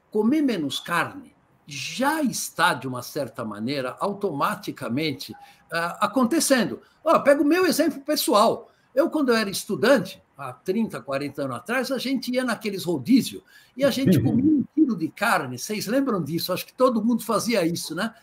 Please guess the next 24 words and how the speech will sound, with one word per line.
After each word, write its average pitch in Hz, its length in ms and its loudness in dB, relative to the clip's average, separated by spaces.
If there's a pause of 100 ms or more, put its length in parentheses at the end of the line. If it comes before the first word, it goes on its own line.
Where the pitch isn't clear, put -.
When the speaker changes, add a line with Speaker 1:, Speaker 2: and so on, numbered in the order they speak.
(240)
Speaker 1:
A 294 120 -4
gente 320 320 0
comia 320 600 0
um 339 200 -2
quilo 359 280 2
de 294 120 -2
carne 294 340 -4
numa 302 240 -2
refeição. 262 500 -4
Isso 277 220 0
não 349 80 0
existe 277 480 -2
mais. - 500 -8 (400)
Todo 190 460 2
mundo 147 380 -2
reduziu 120 560 -8
seu 120 180 -8
consumo 117 480 -8
de 139 140 -4
carne 175 440 -2 (400)
porque 381 200 -2
é 370 40 -4
mais 320 200 -4
saudável. 277 520 -4